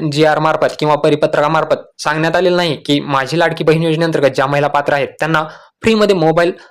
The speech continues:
दिला जाईल किंवा गिफ्ट म्हणून मोबाईल दिला जाईल. त्यामुळे अशा कुठल्याही अफवांवर विश्वास ठेवू नका आणि ज्या ज्या महिला अशा तुम्हाला विचारणा करत असेल त्यांना हा व्हिडिओ नक्की शेअर करा, जेणेकरून त्यांनाही माहिती मिळेल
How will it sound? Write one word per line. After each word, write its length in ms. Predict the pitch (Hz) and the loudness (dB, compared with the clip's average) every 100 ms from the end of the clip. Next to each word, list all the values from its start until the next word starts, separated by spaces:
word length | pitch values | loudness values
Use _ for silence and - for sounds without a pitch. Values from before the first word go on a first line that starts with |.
| _ _ | _ _
दिला 180 | 180 214 | 2 4
जाईल 200 | 208 160 160 | 4 2 0
किंवा 160 | 185 | -2
गिफ्ट 280 | 190 170 180 | 0 0 0
म्हणून 240 | 165 160 170 | 0 0 0
मोबाईल 300 | 147 135 139 | 0 2 2
दिला 140 | 139 | 4
जाईल. 140 | 127 113 - | 2 0 -2
त्यामुळे 260 | 180 170 143 | -2 0 0
अशा 200 | 131 147 | 0 -2
कुठल्याही 360 | 185 - 156 165 | -4 -2 0 2
अफवांवर 500 | 151 - 165 170 165 | 0 -2 0 2 2
विश्वास 260 | 165 165 | 0 -2
ठेवू 180 | 160 170 | 0 -2
नका 200 | 160 120 - - | -2 -4 -6 -10
आणि 220 | - 156 131 - - - | -6 -4 -6 -10 -16 -4
ज्या 120 | 170 | -2
ज्या 120 | 175 180 | 0 -2
महिला 220 | 175 135 - - _ _ | -2 -4 -6 -18 _ _
अशा 260 | 170 - 143 - 165 | -4 -2 -2 -2 -2
तुम्हाला 240 | 156 147 | 0 0
विचारणा 320 | 151 160 165 | 0 0 0
करत 220 | 160 170 165 | 0 0 0
असेल 240 | 151 123 | -2 -2
त्यांना 180 | 151 151 | -2 0
हा 100 | 147 | -2
व्हिडिओ 240 | 156 151 | 0 -2
नक्की 240 | 151 147 175 | -2 -4 -2
शेअर 160 | 180 | 0
करा, 180 | 170 135 - 165 | 2 -2 -2 -2
जेणेकरून 360 | 185 190 143 | 0 2 0
त्यांनाही 340 | 123 160 170 185 | -2 -4 -4 -4
माहिती 240 | 180 175 | -2 0
मिळेल 200 | 175 131 | 2 2